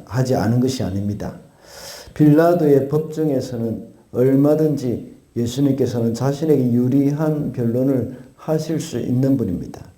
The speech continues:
그러나 아무 말씀도 하지 않은 이유는 예수께서는 십자가를 선택하셨기 때문입니다. 예수님을 향해서 욕을 하며 "십자가에 못 박으라." 하고 소리 지르는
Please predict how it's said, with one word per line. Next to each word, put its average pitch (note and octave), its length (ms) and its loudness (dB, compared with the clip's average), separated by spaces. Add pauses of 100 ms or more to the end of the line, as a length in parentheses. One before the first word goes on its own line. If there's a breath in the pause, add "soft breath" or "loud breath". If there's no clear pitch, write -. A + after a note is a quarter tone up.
(420 soft breath)
그러나 D#3 340 4 (180)
아무 D#3 220 0
말씀도 D3 420 2
하지 C#3 240 0
않은 A#2+ 340 0
이유는 A#2 500 -2 (400 loud breath)
예수께서는 G2 960 -2
십자가를 C3+ 1000 -2
선택하셨기 A2+ 1000 -6
때문입니다. F2+ 680 -6 (840 soft breath)
예수님을 C3+ 500 4
향해서 B2+ 420 2
욕을 C3 320 2
하며 A#2+ 340 0
"십자가에 C3+ 640 -2
못 B2+ 240 0
박으라." B2+ 500 0
하고 A2+ 200 -2
소리 B2+ 300 -2
지르는 A2+ 580 -2